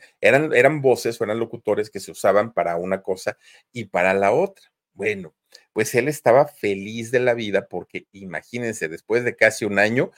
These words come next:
ahora pues ya estaba con, con un trabajo seguro. Ya después todos estos personajes que le reclamaron y que dijeron que no era justo, ya después lo, lo empezaron a querer e incluso muchos de ellos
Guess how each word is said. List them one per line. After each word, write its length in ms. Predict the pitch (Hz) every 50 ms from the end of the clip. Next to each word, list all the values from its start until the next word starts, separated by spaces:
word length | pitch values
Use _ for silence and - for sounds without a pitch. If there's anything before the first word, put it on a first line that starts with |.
| - - - _ _
ahora 600 | - - 95 92 95 104 117 123 - 73 - - _
pues 140 | 98 101 92
ya 140 | 95 92
estaba 360 | 98 95 - - 98 113 107 -
con, 220 | 104 95 90 80
con 180 | - 92 95 98
un 80 | 98 95
trabajo 360 | 101 95 90 85 - - 98
seguro. 420 | - - 131 156 202 214 170 - _ - - _ _ _
Ya 180 | 123 170 220
después 360 | 370 349 320 - - 214 214 -
todos 280 | - 208 196 202 -
estos 260 | 185 175 - 185 180
personajes 640 | - - 113 - - 120 113 107 101 - - 147 147
que 100 | - -
le 140 | 98 95 95
reclamaron 960 | 90 95 92 - - 92 87 87 90 92 95 98 101 101 104 107 110 104 104
y 60 | 95
que 120 | 95 - 92
dijeron 360 | 87 87 - 95 98 101 101
que 100 | - 92
no 80 | 92 90
era 140 | 92 104
justo, 460 | 104 - - 104 95 - - 156 - - _ _ _ _ _
ya 120 | - -
después 300 | 226 214 208 - - 170
lo, 140 | 170 180 175
lo 120 | 160 131
empezaron 480 | 113 101 92 95 - - 117 127 135 131
a 100 | 117 -
querer 420 | - - 95 95 101 120 - - _ _
e 60 | 117
incluso 560 | 113 113 113 107 - - 120 117 107 - 131
muchos 340 | 131 127 110 - - 110 104
de 100 | 98 90
ellos 280 | 87 98 107 113 -